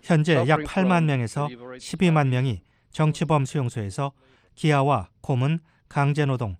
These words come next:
Speaker 1: 처형, 강간 등으로 고통받고 있고 수만 명의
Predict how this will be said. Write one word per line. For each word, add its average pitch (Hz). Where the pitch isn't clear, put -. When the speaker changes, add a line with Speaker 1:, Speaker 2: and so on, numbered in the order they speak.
Speaker 1:
처형, 151
강간 147
등으로 139
고통받고 135
있고 135
수만 170
명의 143